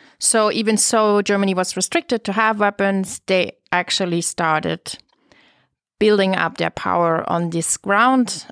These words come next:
and were militarizing again. Nineteen thirty-six was already the time when they were testing these kind of new weapons and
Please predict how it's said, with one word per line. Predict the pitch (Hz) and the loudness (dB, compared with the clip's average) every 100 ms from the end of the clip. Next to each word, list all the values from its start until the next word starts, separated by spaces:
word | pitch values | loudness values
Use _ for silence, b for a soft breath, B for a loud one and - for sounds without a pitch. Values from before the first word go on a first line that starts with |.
| - | -6
and | 190 185 190 185 | -2 0 0 0
were | 175 170 175 175 165 - | 2 2 0 0 -4 -2
militarizing | 196 185 185 - 170 165 160 170 160 - | 0 2 0 -2 -2 0 -2 -2 -4 -4
again. | 160 170 165 165 180 - b b b | -4 -4 -2 -2 -4 -8 b b b
Nineteen | 208 247 269 | 2 4 4
thirty-six | 247 220 208 - 185 180 - - - b b b b | 2 2 0 0 -4 -4 -6 -8 -10 b b b b
was | 202 208 - | 0 0 0
already | - 214 226 196 196 | 0 0 2 0 0
the | 185 | -4
time | 185 - 202 190 190 | -4 -2 0 2 0
when | 185 190 | 2 2
they | 190 185 | 2 2
were | 180 | 0
testing | 175 - 196 - - 170 170 | -2 0 0 0 -2 -2 0
these | 190 - | -2 -2
kind | - 180 | -2 -2
of | 180 | 0
new | 202 214 214 | 2 4 4
weapons | 185 165 156 156 160 - | 2 0 -4 -4 -4 -6
and | 175 175 175 | -4 -4 -6